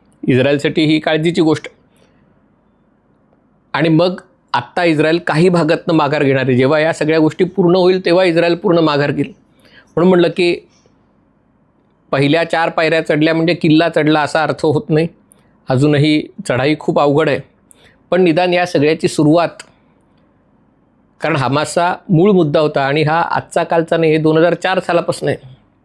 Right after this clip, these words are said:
तेव्हाही त्यांनी अशीच टोपी घातली होती अमेरिकेला, बुश सरकारला, की पॅलेस्टिनियन भागामध्ये निवडणुका घेतल्या तर लोक तिथले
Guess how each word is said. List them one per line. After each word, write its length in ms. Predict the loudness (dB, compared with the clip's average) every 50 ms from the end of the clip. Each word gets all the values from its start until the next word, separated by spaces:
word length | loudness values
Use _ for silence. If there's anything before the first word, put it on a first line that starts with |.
| _ _ _ _ _ _ _ _ _ _ _ _ _ -20 -20 _ _
तेव्हाही 320 | -2 0 0 2 0 0 0
त्यांनी 240 | 0 0 0 0
अशीच 320 | 0 0 0 0 -2 -2 0 0
टोपी 240 | 0 2 2 2
घातली 260 | 2 2 0 0 -2 0
होती 140 | 0 0
अमेरिकेला, 500 | 0 0 0 0 0 0 -2 -2 -2 -2 -4 -4 -10 _ 0
बुश 220 | 2 2 2 2
सरकारला, 480 | 0 -2 -2 0 -2 -2 -2 -2 -4 -6 -8 -14 _ _ _ _ _ _ _ _ _ _ -4
की 200 | -2 0 0 -2
पॅलेस्टिनियन 1040 | -2 -4 -2 0 0 0 0 -2 0 0 0 2 2 2 2 2 0 0 -2 -2 -2
भागामध्ये 640 | -2 -2 0 0 -2 -2 -2 0 0 0 2 2 2
निवडणुका 540 | 2 2 2 2 2 2 0 0 0 0 0
घेतल्या 360 | 0 -2 -2 -2 -2 -2 -2
तर 220 | -2 -2 -2 -2 -2 0 0
लोक 440 | 2 2 2 0 0 -2 0 0 -2
तिथले 320 | -2 -2 0 -2 -2 -2